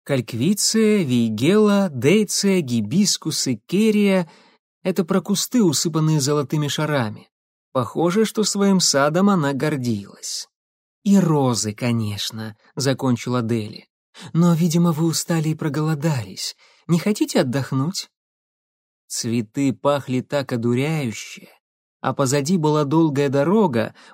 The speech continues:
поэтому все согласились. Лишь Хухой остался в саду, видимо, решил поохотиться на ящериц.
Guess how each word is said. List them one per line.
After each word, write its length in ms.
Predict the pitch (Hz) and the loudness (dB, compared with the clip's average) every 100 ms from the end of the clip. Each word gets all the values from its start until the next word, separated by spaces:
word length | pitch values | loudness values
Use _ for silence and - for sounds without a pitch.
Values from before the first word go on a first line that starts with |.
| _ | _
поэтому 680 | 143 233 240 208 202 202 165 | 2 2 4 4 6 4 2
все 260 | - - 214 | -2 -2 -2
согласились. 960 | - 127 123 117 - 110 101 - - - _ _ _ | -2 0 0 -2 -4 -6 -8 -10 -10 -12 _ _ _
Лишь 260 | 160 226 - | 0 0 0
Хухой 500 | - - 147 - 113 | -4 -2 -2 -2 -4
остался 460 | 110 - 135 - 135 | -4 0 0 0 -4
в 60 | |
саду, 440 | - 127 165 226 - _ _ - | -2 0 2 2 0 _ _ -4
видимо, 360 | 160 147 143 | -2 0 0
решил 340 | 143 131 165 135 | -2 -2 -2 -2
поохотиться 600 | 143 131 143 135 120 139 | -4 -2 -4 -6 -6 -4
на 160 | 135 127 | -2 -2
ящериц. 720 | 113 107 - - - - | -2 -6 -16 -18 -12 -12